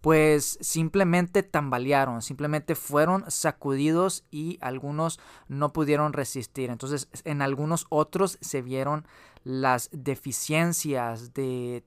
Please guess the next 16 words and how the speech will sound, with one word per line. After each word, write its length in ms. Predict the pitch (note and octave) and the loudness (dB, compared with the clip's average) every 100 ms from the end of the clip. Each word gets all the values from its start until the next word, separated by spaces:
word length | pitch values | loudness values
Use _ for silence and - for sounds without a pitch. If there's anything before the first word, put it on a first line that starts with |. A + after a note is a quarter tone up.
| - | -4
todos 280 | C#3 D3 D3 | 0 2 2
los 160 | C#3+ | 0
sistemas 680 | - C3+ - C3 C#3+ E3 - - - | -4 -6 -2 -2 -2 -4 -6 -20 -10
que 100 | - | -6
nosotros 420 | B2+ A#2 C#3 E3 - | -4 -2 -2 -2 -2
pensábamos 840 | C#3+ B2+ A2+ D3+ F#3 E3 C#3+ - | -2 -2 2 6 6 4 -2 -8
que 360 | - B2+ B2+ - | -8 -6 -6 -6
estaban 540 | B2+ - C#3 C#3 B2+ | -10 -2 0 0 -2
bien, 300 | B2 A2 G2+ | -6 -8 -8
que 100 | - | -12
estábamos 640 | G#2+ C3 C3+ D3 D3 - - | -2 2 2 2 -4 -6 -10
estables, 600 | A#2 - C#3 C3+ B2 - | -12 0 2 4 0 -4
que 100 | C3 | -4
éramos 340 | C#3 C#3+ C3 | -2 -4 -6
una 200 | C#3+ D3 | -6 -4
nación 500 | C#3 A#2 - D3 D3 | -4 -6 -2 0 -2